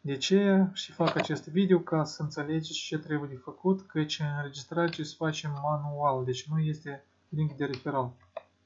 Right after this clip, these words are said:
Dar se face de la sponsor la referal și referal deja face înregistrarea la alte persoane și așa mai departe, din unul în altul.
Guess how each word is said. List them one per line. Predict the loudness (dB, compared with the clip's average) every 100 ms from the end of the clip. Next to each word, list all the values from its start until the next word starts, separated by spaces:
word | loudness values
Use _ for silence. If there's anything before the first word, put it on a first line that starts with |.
| _ -20 _ _ _ _ _ _ _ _ _
Dar | -8 -2 -2 -2
se | -6 -4
face | -2 0 -4
de | -2
la | 0 -2
sponsor | -6 0 2 4 2 2
la | 2 2 2 -2 _ -8
referal | -6 -4 0 2 2
și | 0 -4 -4
referal | -2 -2 0 0
deja | -2 -4 -4 -4 -8 -8 -4
face | -4 -4
înregistrarea | -8 -8 -10 -2 0 0 -4 _ _ _ _ _ _ _ _ -6
la | 0 2
alte | 2 0 -2
persoane | -4 -6 -2 -2 0 -4 -10 -18 -12
și | -10
așa | -6 -4
mai | -2
departe, | -4 -2 -2 -2 -4
din | -2
unul | 2 2
în | 2
altul. | 0 0 -6